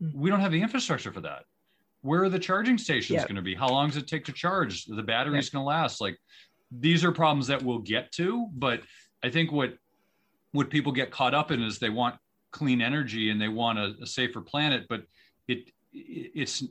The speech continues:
Speaker 2: it's not that simple. That's the problem is, is it, it takes time. It, it's, you need enough incentives to push it that way. But, um,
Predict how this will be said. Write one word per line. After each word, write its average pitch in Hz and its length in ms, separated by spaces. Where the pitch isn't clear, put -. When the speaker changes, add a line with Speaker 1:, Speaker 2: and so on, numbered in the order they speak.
Speaker 2:
it's 123 200
not 127 260
that 104 160
simple. - 440
That's 110 280
the - 80
problem 95 440
is, 90 180
is 92 200
it, 92 180
it 98 140
takes 107 260
time. 107 480
It, 110 180
it's, - 360
you 110 180
need 110 260
enough 107 500
incentives 110 800
to - 100
push 107 260
it 120 100
that 123 200
way. 147 220
But, 110 260
um, 101 460